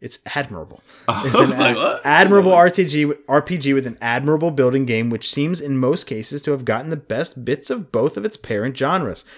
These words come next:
Speaker 1: Clunky, overly s-, uh, straightforward combat and an unintuitive controls drag it down a bit, but it still manages to soar above all of these less ambitious Minecraft clones we've seen over the years.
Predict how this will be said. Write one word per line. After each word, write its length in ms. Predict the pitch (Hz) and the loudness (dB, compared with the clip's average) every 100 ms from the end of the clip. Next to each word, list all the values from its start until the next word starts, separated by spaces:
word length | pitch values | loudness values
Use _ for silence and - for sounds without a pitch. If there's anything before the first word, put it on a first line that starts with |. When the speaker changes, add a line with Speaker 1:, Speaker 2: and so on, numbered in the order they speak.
| - _ | -20 _
Speaker 1:
Clunky, 560 | - 160 180 240 160 - - | 0 2 2 0 -4 -6 4
overly 360 | 160 180 214 214 | 4 6 4 0
s-, 240 | - - 151 | -2 -8 -6
uh, 200 | 147 143 | -2 -2
straightforward 680 | - 175 180 - 147 151 147 | 0 -4 -4 2 4 4 0
combat 520 | 175 185 147 120 117 | -2 0 0 -2 -4
and 160 | 127 135 | -2 -2
an 200 | 135 - | -2 -4
unintuitive 680 | 139 185 208 - 170 170 151 | -2 0 0 0 -2 -2 -4
controls 540 | - 147 - 143 135 | -8 -6 0 2 2
drag 300 | - 107 104 | 0 -4 -4
it 100 | 113 | -6
down 240 | 160 170 156 | -4 -2 -2
a 60 | |
bit, 280 | 107 104 101 - - _ | -2 -2 -2 -6 -20 _
but 360 | - 233 175 - | 6 8 6 2
it 100 | 139 | -6
still 240 | - 165 180 | -2 0 2
manages 460 | 170 160 151 147 | 2 -2 -2 -6
to 80 | - | -8
soar 520 | - - 160 131 110 - _ - | -8 -4 2 2 0 -4 _ -10
above 360 | 131 139 139 - | 2 2 2 0
all 260 | 151 170 | 2 4
of 80 | 190 | 4
these 220 | 165 165 | 2 -4
less 360 | 135 135 156 - | -2 -2 -2 -4
ambitious 600 | 160 156 139 135 151 131 | -8 -2 0 0 -2 -6
Minecraft 500 | 127 143 151 143 123 | -4 -4 -4 -4 -4
clones 320 | - 117 113 | -6 -6 -4
we've 160 | 117 123 | -6 -8
seen 220 | - 104 | -6 -6
over 160 | 104 104 | -6 -6
the 100 | 104 | -6
years. 380 | 113 143 98 | -2 -2 -2